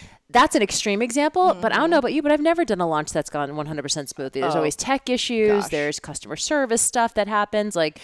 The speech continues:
Speaker 1: there's just things that you're not ever going to be able to control. So then the question becomes, are you brave enough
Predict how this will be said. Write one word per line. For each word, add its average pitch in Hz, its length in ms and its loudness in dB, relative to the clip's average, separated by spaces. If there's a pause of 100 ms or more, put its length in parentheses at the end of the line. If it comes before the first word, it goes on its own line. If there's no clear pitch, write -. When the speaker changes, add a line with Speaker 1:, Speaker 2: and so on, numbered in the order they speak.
(300)
Speaker 1:
there's 233 200 4
just 247 260 -2
things 220 180 0
that 220 100 0
you're 180 120 -4
not 175 200 0
ever 170 200 0
going 170 220 -4
to 170 120 -8
be 151 280 -2 (760)
able 196 260 4
to 202 140 -4
control. 262 560 2
So 214 240 2
then 208 640 2
the 196 60 -4
question 277 340 0
becomes, 185 360 -4
are 190 120 -2
you 180 160 -2
brave 240 280 -2
enough 170 540 -4